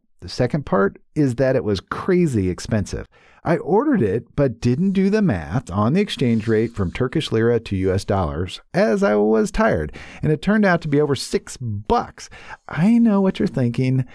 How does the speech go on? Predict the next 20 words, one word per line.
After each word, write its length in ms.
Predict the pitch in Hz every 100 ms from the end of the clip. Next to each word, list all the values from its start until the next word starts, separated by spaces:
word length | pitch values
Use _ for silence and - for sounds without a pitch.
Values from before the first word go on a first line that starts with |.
| - -
You 140 | 110
can 160 | 160 151
buy 220 | 160 170
a 40 |
Starbucks 580 | 156 120 117 123 123 -
in 100 | 95
the 100 | 139
U 180 | 131 95
S 140 | 101
for 100 | -
six 320 | 98 85 82
bucks, 340 | - - - -
but 140 | 120
generally 400 | - 226 233 208
when 140 | 180 143
you're 80 |
traveling 580 | 120 107 107 139 175 175
to 240 | 139 - 104
other 220 | 123 156
countries 680 | 160 139 143 151 156 175